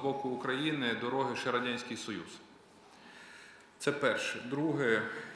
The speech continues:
якраз ви правильно підняли питання про звернення, в тому числі і до членів парламента. Ми з Наталкою, вчора Наталка, та, мали зустріч з директором Світового банку.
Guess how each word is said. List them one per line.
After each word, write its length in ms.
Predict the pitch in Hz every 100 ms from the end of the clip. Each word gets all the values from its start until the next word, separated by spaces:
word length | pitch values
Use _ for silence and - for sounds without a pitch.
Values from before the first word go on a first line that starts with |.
| - -
якраз 640 | 131 - 147 135 - - - -
ви 120 | 135
правильно 440 | 135 147 135 127 127
підняли 440 | 131 127 131 123
питання 460 | 123 127 135 120 120
про 160 | 123
звернення, 440 | 120 127 120 117 117
в 60 |
тому 220 | - 123 110
числі 240 | - 123
і 40 |
до 120 | 117 120
членів 380 | - 120 117
парламента. 840 | 113 123 139 160 139 113 - 101 98 107
Ми 140 | 131
з 100 | 123
Наталкою, 680 | 131 127 123 120 120 110 107 - - - - -
вчора 300 | - 139 117
Наталка, 420 | 98 - 90 - 104
та, 140 | 123 127 -
мали 240 | 120 120 117
зустріч 560 | 127 123 120 113 113
з 180 | - -
директором 480 | 123 123 - 123 120
Світового 480 | - 117 117 117 120
банку. 420 | 135 143 -